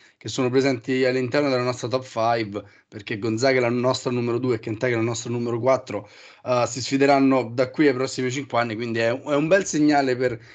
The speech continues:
il college basket che sta cercando sempre di, eh, ritagliarsi la sua fetta di spazio, nonostante i grandissimi cambiamenti e sconvolgimenti alla, alla quale è abituato ormai.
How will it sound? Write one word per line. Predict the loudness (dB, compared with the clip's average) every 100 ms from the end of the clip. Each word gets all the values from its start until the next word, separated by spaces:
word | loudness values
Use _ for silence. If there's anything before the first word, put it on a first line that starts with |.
| _
il | -12 0
college | 2 4 2
basket | 2 2 0 -4
che | -4
sta | -4
cercando | -4 -4 -2 -2 -2
sempre | -2 -2 -2 -4 -6
di, | -4 -4
eh, | -6 -12 -20 -10 -4 4 6 8 6 4 2
ritagliarsi | 2 0 2 2 0 -2
la | 0
sua | 0
fetta | -2 -4 -2 -2 -2 -6 -20 _
di | -6
spazio, | -6 -2 2 2 2 -6 -2 0 0
nonostante | -2 -6 -8 -2 -2 -2 -6
i |
grandissimi | -4 -4 -4 -6 -6 -4
cambiamenti | -4 -2 -4 -4 -6 -6 -6 -8 -10 -12
e | -6
sconvolgimenti | -4 2 4 4 4 2 0 0 -2 -4 -18 -4
alla, | 4 6 8 10 10 8 6
alla | 4 2 2
quale | 2 2 0
è | 0 0
abituato | -2 -4 -2 2 2 0
ormai. | -4 -4 -6 -8